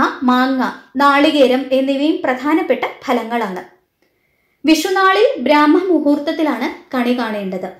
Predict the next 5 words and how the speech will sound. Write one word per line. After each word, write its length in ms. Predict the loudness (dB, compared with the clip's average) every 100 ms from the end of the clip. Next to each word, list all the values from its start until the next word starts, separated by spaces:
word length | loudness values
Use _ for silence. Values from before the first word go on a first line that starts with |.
| _ _ _ _ _ _ _ _ _ _ 0
വിഷുവിന് 760 | 2 2 4 2 0 -8 -2
കൈനീട്ടം 580 | 0 2 2 2 -2 0
നൽകുന്നത് 560 | 2 2 2 0 -4 -8 -4
പ്രധാനപ്പെട്ട 600 | -4 0 0 0 0 -6 -8 -6
ഒന്നാണ്. 400 | -8 -6 -10